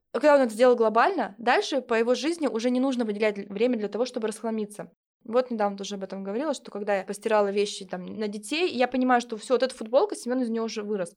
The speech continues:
Я просто ее убираю в мешочек в отдельный, я знаю, что я отдам там нашим друзьям, у них там мальчик растет, все. Ну, там еще какое-то время эта сумочка может постоять. Это уже в моменте происходит, в текучке, то есть человек больше не тратит на это время, в этом-то все и преимущество.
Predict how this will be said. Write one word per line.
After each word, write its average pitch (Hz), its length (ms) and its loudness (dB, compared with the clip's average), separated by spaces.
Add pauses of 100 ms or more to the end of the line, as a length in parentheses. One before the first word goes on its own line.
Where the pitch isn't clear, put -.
(160)
Я 269 140 2
просто 320 380 0
ее 254 200 4
убираю 240 440 6
в 220 60 -4
мешочек 302 440 -2
в 262 40 0
отдельный, 214 420 0
я 226 120 0
знаю, 233 240 2
что 226 120 -8
я 381 120 0
отдам 254 240 2
там 202 260 -6
нашим 214 340 -2
друзьям, 185 460 -4
у 175 40 -8
них 180 140 -14
там 196 140 -6
мальчик 285 380 -2
растет, 226 280 -6
все. 190 220 -2 (200)
Ну, 277 180 -6
там 320 140 4
еще 277 180 -4
какое-то 262 240 0
время 247 240 4
эта 214 120 -10
сумочка 233 380 -4
может 220 240 -4
постоять. 269 500 2 (600)
Это 277 180 0
уже 285 140 2
в 254 60 0
моменте 262 400 2
происходит, 196 420 -6
в - 20 -20
текучке, 220 460 -8
то - 60 -4
есть 196 120 -4
человек 262 180 -2
больше 226 200 -4
не 214 60 -4
тратит 208 320 -2
на 185 60 -8
это 175 120 -16
время, 180 200 -6
в 190 40 -2
этом-то 226 300 -4
все 214 160 -4
и - 20 2
преимущество. 190 640 -10